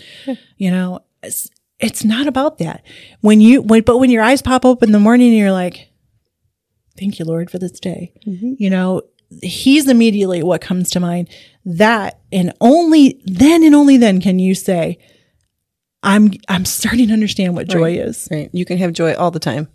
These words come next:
Speaker 2: Yep.
Speaker 1: And true joy.
Speaker 2: Yeah, not chew toys. <laughs> You can have true joy. <laughs>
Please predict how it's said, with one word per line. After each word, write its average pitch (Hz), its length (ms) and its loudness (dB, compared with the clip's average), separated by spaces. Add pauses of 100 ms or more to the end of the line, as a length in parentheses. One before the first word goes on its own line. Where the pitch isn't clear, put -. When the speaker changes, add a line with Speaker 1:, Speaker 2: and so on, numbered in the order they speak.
(140)
Speaker 2:
Yep. 123 160 -8
Speaker 1:
And 180 220 -2 (160)
true 185 520 0
joy. 147 340 -8
Speaker 2:
Yeah, 170 200 0 (220)
not 196 180 -6
chew 220 180 -4
toys. - 420 -10
<laughs> 415 100 -8 (560)
You 196 140 -4
can 170 120 -8
have 160 220 -10 (140)
true 226 300 -4
joy. 190 220 -10 (1500)
<laughs> 208 80 -10